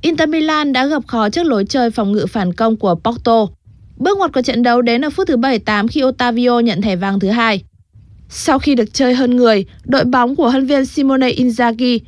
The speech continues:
đã ép sân đối thủ. Và từ một quả treo bóng của đồng đội bên cánh phải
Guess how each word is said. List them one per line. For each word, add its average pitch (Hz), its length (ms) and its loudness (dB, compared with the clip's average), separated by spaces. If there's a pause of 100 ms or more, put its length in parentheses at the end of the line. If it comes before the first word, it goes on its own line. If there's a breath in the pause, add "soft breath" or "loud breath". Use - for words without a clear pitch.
(100)
đã 208 280 -2
ép 311 180 -2
sân 247 200 0
đối 202 140 0
thủ. 214 260 2 (720)
Và 269 240 0
từ 277 200 0
một 254 200 0
quả 226 180 2
treo 285 260 -2
bóng 226 240 0
của 277 120 2
đồng 214 180 0
đội 220 180 0
bên 233 300 0
cánh 208 180 -2
phải 233 340 -2